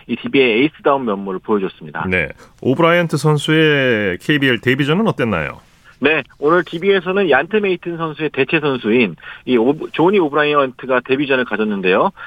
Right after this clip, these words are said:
Speaker 1: 어, 자가격리가 끝난 지 얼마 안 된 탓인지 좀 몸이 무거워 보였어요.
Speaker 2: 네.
Speaker 1: 오늘 육 득점에 리바운드 세 개, 어시스트 두 개를 기록했지만, 어, 이상범 감독은, 어, 조금 더 지켜봐야 될 것 같다는 말을 남겼습니다.
Speaker 2: 네,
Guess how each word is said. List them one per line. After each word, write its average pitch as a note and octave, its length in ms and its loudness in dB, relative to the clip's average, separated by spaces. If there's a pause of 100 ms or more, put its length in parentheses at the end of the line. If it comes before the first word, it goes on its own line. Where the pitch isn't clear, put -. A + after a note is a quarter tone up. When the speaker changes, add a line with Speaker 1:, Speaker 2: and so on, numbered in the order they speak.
(160)
Speaker 1:
어, A2+ 140 0
자가격리가 D#3 560 -2
끝난 D#3+ 340 -4
지 D#3 80 2
얼마 A#2+ 320 2
안 G#2 120 -2
된 C#3+ 140 2
탓인지 C3 380 -2
좀 C#3 160 0
몸이 C3+ 220 2
무거워 D3 320 2
보였어요. G#2+ 580 0
Speaker 2:
네. D#2+ 320 -2
Speaker 1:
오늘 A2 160 0
육 B2+ 160 -4
득점에 D3 640 2
리바운드 B2+ 420 0
세 D#3+ 140 -2
개, A2+ 160 2
어시스트 B2 480 -4
두 - 120 -8
개를 D3+ 200 2
기록했지만, A2 760 -2 (280)
어, G2 120 0
이상범 C3 320 2
감독은, A#2+ 520 2 (280)
어, G#2 140 -2
조금 G#3 340 0
더 C3+ 140 2
지켜봐야 A#2 420 -2
될 G#2+ 120 -4
것 - 100 -6
같다는 G#2 420 0
말을 F#2 200 0
남겼습니다. E2+ 600 -6
Speaker 2:
네, E2 140 -8